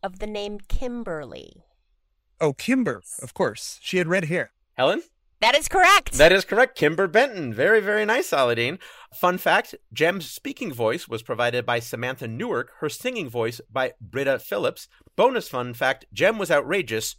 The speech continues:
Speaker 3: Truly, truly, truly outrageous. All right, Saladin, you have a chance to go five for five if you can get this question correct. The nineteen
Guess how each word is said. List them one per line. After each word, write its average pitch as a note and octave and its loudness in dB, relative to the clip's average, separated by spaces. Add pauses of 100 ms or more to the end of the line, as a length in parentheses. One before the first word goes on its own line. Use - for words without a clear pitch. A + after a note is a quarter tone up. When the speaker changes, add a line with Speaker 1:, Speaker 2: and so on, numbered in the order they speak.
(180)
Speaker 3:
Truly, A#2 -4
truly, D3 -4
truly G2+ -6 (180)
outrageous. E2+ -6 (640)
All G3 6
right, G3 8
Saladin, F#3 4
you D#3 -6
have D3+ -10
a D3 -20
chance F#3 -4
to F#3 -6
go D#3+ 2
five E3 4
for D#3 -6
five D3+ 0
if C3 -10
you B2 -20
can C#3 -12
get - -4
this E3+ -4
question A2+ -4
correct. A2+ -4 (540)
The D3+ 2
nineteen A3 0